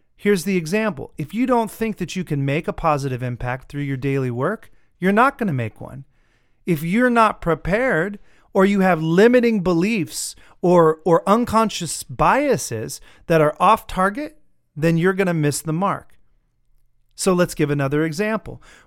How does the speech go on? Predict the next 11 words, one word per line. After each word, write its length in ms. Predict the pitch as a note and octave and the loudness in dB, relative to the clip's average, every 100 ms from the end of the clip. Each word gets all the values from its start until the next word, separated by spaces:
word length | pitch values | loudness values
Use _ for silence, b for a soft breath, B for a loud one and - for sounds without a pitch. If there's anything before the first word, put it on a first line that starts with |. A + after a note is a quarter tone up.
| b | b
We 220 | D#3 C4 | 2 4
might 300 | C4 B3 A3+ | 4 2 2
wanna 380 | E3+ A3 A#3 G3 | 0 2 4 2
hire 760 | C#3 - B3 C4 G#3 C3+ F3+ - b b | -2 -8 -4 -2 -2 -2 -4 -10 b b
high 280 | - G3 G3+ | 2 4 4
demand 440 | F#3+ F3+ F3+ E3 | 2 2 0 -2
talent 480 | D3 D#3 C3+ D3 G3+ b b b | -2 -2 -2 -4 -10 b b b
from 260 | - F3 | 2 4
historically 720 | E3 E3+ - F#3 F#3+ F#3+ F#3 E3 | 4 0 2 4 4 2 -2 -2
disinvested 840 | A#2+ C3 F#3+ E3 D#3+ E3+ - D#3 | 0 0 0 -2 0 0 -2 -4
neighborhoods. 1000 | C#3+ D#3 D#3+ D3+ A#2+ A#2 C#3+ E3+ - - | 0 0 2 0 -2 -4 -8 -12 -18 -20